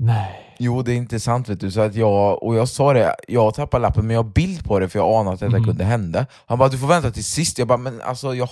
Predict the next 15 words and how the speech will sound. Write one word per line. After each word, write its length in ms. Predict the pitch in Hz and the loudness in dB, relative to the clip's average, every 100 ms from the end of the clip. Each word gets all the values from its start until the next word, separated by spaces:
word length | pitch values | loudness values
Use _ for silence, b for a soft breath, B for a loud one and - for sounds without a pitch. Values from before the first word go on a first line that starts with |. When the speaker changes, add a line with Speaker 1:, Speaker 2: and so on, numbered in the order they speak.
| - | -4
Speaker 2:
har 180 | 123 127 | -2 0
lappen." 360 | 110 - 110 120 | -2 -4 -6 -4
Och 80 | |
så, 140 | 113 120 B B | -4 -6 B B
så 140 | 135 | -2
han, 80 | 110 | -2
"Kan 160 | 117 | -4
du 60 | 104 | -4
beskriva 440 | 117 - 107 92 | -6 -6 -4 0
vad 120 | 87 92 | 0 2
du 40 | |
har?" 280 | 92 131 120 | 2 2 2
Jajamensan, 800 | 87 95 87 117 156 101 104 104 | -2 -4 -2 0 0 0 -2 -6
en 180 | 110 104 | -6 -4
vit 420 | 135 180 - | -4 -4 -8